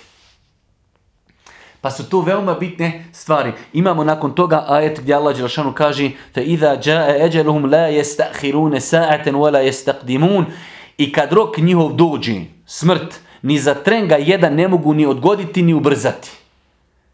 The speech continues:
Čovjek ne može svoju smrt odgoditi, niti je može pomakiti. Čeka samo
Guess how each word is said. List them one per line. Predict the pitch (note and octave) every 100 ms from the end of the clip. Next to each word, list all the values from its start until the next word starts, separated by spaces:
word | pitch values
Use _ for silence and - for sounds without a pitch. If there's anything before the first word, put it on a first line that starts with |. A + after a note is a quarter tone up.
| _ _ _ _ _
Čovjek | - G3 F#3+ E3 C#3+
ne | D#3 E3+
može | F3 D#3+ D3+
svoju | D3 E3
smrt | D#3+ E3 D#3+ -
odgoditi, | C3+ A#2 D#3+ E3+ E3+ F3+ D#3
niti | D3 -
je | C#3
može | D#3+ D#3 C#3+
pomakiti. | C3+ C3 B2 A#2 G#2+ - - _ _ _ -
Čeka | E3 D#3+ D#3 C3
samo | - C#3+ C#3+ C#3+ C3+